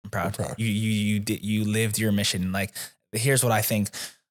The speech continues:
Speaker 1: This is just, obviously, everyone has their own interpretation. I feel, believe, like, before we come to earth, like, you know, like, we get to see, like,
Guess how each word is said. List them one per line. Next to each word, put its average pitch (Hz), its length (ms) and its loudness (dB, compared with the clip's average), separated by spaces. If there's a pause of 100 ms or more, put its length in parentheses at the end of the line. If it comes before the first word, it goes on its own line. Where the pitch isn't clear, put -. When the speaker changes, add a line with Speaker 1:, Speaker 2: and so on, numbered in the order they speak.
(360)
Speaker 1:
This 117 220 2
is 113 120 2
just, 107 220 2
obviously, 104 500 0
everyone 104 260 0
has 107 180 2
their 95 80 0
own 104 120 2
interpretation. 110 640 0
I 107 140 0
feel, 107 160 -4
believe, 110 240 -2
like, 104 260 -2
before 123 340 2
we 120 160 2
come 113 360 2 (360)
to - 100 0
earth, 107 380 2
like, 104 240 0
you 117 60 0
know, 110 180 2
like, 107 280 -2
we 127 80 0
get 127 160 0
to 127 80 0
see, 120 300 2
like, 101 260 2